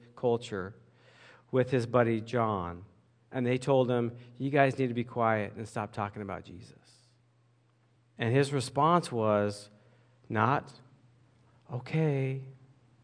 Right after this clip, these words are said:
I know I'm gonna write here in a couple of years to submit to my authorities." No, what they said is, "We see what you're saying,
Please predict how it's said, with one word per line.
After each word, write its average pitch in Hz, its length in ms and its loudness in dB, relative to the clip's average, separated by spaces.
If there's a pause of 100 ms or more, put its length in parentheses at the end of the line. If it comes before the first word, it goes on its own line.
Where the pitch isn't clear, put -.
(920)
I 110 120 -2
know 131 160 2
I'm 143 100 4
gonna 151 180 8
write 151 300 10
here 135 160 4
in 135 60 4
a 127 40 0
couple 143 260 0
of 143 60 6
years 135 840 4 (1000)
to 123 200 0
submit 127 320 0
to 139 100 -4
my 127 200 6
authorities." 123 920 4 (2000)
No, 127 240 4
what 113 180 4
they 127 120 4
said 127 280 6
is, 113 360 4 (760)
"We 139 240 2
see 170 220 6
what 160 160 4
you're 135 140 4
saying, 113 600 2